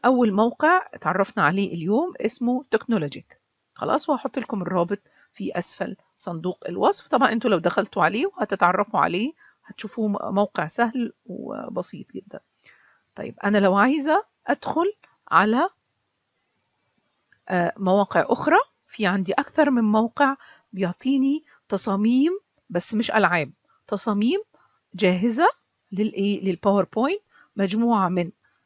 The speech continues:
التصاميم الرائعة طبعا، والإنفوجرافيك، مجموعة كبيرة من الإنفوجرافيك شايفينها، بقدر إني أنا أنزلها وأعدل عليها، وبتخدمني أيضا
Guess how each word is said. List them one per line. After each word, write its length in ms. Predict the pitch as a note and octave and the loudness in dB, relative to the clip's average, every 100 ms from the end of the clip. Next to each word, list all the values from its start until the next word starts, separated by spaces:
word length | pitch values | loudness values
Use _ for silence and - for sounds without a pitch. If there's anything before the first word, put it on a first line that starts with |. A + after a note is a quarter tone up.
| _ E3 | _ -14
التصاميم 960 | D#3 E3 - - - E3 F3 G3 F#3+ | -12 -10 -8 -10 -8 -8 -4 -2 -2
الرائعة 380 | F#3 E3+ - G3 | 0 0 0 0
طبعا، 340 | - E3+ A3 G4+ _ _ | 0 0 0 -2 _ _
والإنفوجرافيك، 840 | - F3+ E3+ F3 F3 - F4+ - _ _ _ _ _ _ _ _ - | -8 -6 -8 -2 0 0 -4 -8 _ _ _ _ _ _ _ _ -12
مجموعة 320 | E3+ F#3 F3+ | -6 -2 -2
كبيرة 300 | E3+ G#3 A3 | -2 -2 0
من 100 | G#3 | -2
الإنفوجرافيك 640 | - F#3 F3 F3 F#3+ - - | -4 -8 -6 -6 -4 -6 -8
شايفينها، 520 | - - A3 A#3 A4 _ _ _ _ _ _ _ _ _ _ _ _ _ _ _ _ _ | -12 -10 -6 -6 -6 _ _ _ _ _ _ _ _ _ _ _ _ _ _ _ _ _
بقدر 380 | B3+ G#3+ G3 F#3 | 2 2 2 0
إني 220 | F#3+ F#3 | -2 0
أنا 160 | G3 F3+ | 0 0
أنزلها 540 | E3+ E3 B3 B3 C#4 | -2 -2 -2 0 0
وأعدل 460 | C4 E3+ G#3 F#3 F#3+ | 0 0 -2 -2 -2
عليها، 360 | E3 F#3+ G#3+ A3 | -2 0 0 0
وبتخدمني 680 | - - D#3+ F3+ G3+ F#3+ | -4 -10 -8 -4 -4 -2
أيضا 340 | A3+ A3 A3 | -4 0 -2